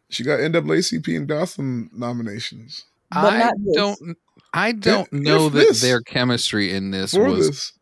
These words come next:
Speaker 3: that great.
Speaker 1: Y'all crazy. <laughs> It, look, it, at the end, I know she didn't see the end, but did you see the end? It was, eh, we'll get to it.
Speaker 3: I mean, it works. I won't say it doesn't work,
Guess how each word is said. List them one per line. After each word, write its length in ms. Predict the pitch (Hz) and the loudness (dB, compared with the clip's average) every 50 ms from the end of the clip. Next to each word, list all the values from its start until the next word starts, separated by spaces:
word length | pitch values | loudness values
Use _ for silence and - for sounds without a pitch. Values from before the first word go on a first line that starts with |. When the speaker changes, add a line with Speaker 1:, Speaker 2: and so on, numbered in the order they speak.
| _ - | _ -2
Speaker 3:
that 280 | 107 101 98 - - 92 | 0 0 0 -2 -2 -4
great. 320 | 95 92 85 82 - - - _ _ _ _ - _ _ _ _ _ - | -4 -4 -4 -4 -8 -12 -18 _ _ _ _ -20 _ _ _ _ _ -2
Speaker 1:
Y'all 180 | 156 156 139 | 0 0 0
crazy. 420 | - - 131 120 117 110 - - - _ _ _ - | 0 -4 -6 -6 -6 -8 -10 -12 -12 _ _ _ -8
<laughs> 80 | - - 523 539 571 605 - - 1017 1077 1077 1077 1077 1077 _ _ _ - | -8 -8 -8 -14 -20 -20 -20 -20 -20 _ _ _ -20 -20 _ _ _ -12
It, 120 | - - - _ _ _ _ - | -12 -12 -12 _ _ _ _ -2
look, 180 | 165 165 127 - - - | -2 -2 -2 -2 -4 -4
it, 240 | 170 175 - - | -2 -2 -2 0
at 200 | 165 165 170 - | 0 0 0 0
the 120 | 160 147 - - - - | 0 -2 -2 0 0 2
end, 220 | 180 214 311 392 - _ _ - 392 - - _ _ _ _ _ | 2 2 0 0 -4 _ _ -20 -20 -20 -20 _ _ _ _ _
I 120 | - 147 | -4 -2
know 180 | 190 226 240 233 | 0 2 2 2
she 320 | - - - 208 226 294 | 2 2 2 4 4 4
didn't 220 | 277 233 185 165 147 | 4 4 2 0 -2
see 240 | - - 156 147 - | -6 -6 -4 -6 -6
the 120 | - - - - | -6 -10 -10 -12
end, 360 | 104 107 113 120 120 117 - | -12 -12 -12 -16 -20 -18 -16
but 140 | - - - | -16 -14 -12
did 160 | - 165 180 | -10 -10 -6
you 160 | 220 302 349 | -6 -4 -4
see 180 | - - 349 349 | -4 -4 -4 -4
the 160 | 392 - - 277 | -4 -2 -2 -4
end? 220 | 339 381 370 - | -6 -8 -8 -6
It 140 | - - 311 | -6 -4 -4
was, 460 | 311 311 302 262 240 - - - - _ _ _ _ _ _ _ _ _ | -4 -6 -6 -4 -4 -4 -6 -6 -10 _ _ _ _ _ _ _ _ _
eh, 100 | 127 135 - - - | -8 -8 -8 -8 -6
we'll 160 | 156 190 196 | 0 0 2
get 240 | 190 185 160 - - | 2 2 0 0 -2
to 100 | - - 80 | -8 -10 -8
it. 60 | 73 - | -4 -4
Speaker 3:
I 60 | 262 | -4
mean, 100 | 254 233 | -2 0
it 120 | 294 339 311 | 2 4 6
works. 580 | 370 349 214 131 - - - - - - - - - _ - | 6 6 4 2 0 -4 -6 -6 -6 -6 -8 -14 -14 _ 0
I 100 | 185 233 | 0 2
won't 240 | 262 285 294 247 - | 2 2 2 0 0
say 160 | - 247 233 | 0 0 0
it 100 | 185 180 | 0 2
doesn't 240 | 190 190 185 175 147 | 0 0 0 0 0
work, 420 | 143 156 175 190 214 - _ - | 2 2 2 2 2 -2 _ -16